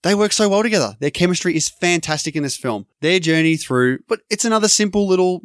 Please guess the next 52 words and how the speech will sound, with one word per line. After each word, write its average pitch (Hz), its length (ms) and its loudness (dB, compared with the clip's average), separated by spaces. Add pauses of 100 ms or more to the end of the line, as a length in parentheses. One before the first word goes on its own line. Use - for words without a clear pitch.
(140)
Superbad 202 420 2
story. 113 340 -2 (140)
They 135 120 -2
just 156 160 -4
need 160 140 2
to 151 60 -8
get 151 160 -4
to 165 80 -2
a 156 60 -2
party 131 340 0
because 135 480 -2
it's - 100 -12
their 143 140 -2
last 123 300 0
chance 151 180 -2
to 139 80 -4
do 127 180 2
it 151 60 -2
while 135 160 0
they're 165 140 0
in 151 40 0
high 190 120 2
school. - 320 -4 (160)
I 185 60 0
love 190 280 2
the 175 60 0
twist, - 340 -2
though, 123 240 2
that 139 220 0 (120)
while 160 200 0
they're 190 300 2
the 196 100 0
ones 156 320 0
who 156 80 0
have 135 100 0
been 135 100 -2
studying 143 460 0
this 123 140 -6
whole 117 180 -6
time 160 400 2
to 117 100 -4
get 117 140 -2
into 110 180 -8
schools 151 600 0
and 120 400 0
not 127 320 -2
doing 147 260 0
any 127 120 0
of 113 40 -2
the 113 80 -6
social 175 300 -2
stuff, 113 260 -2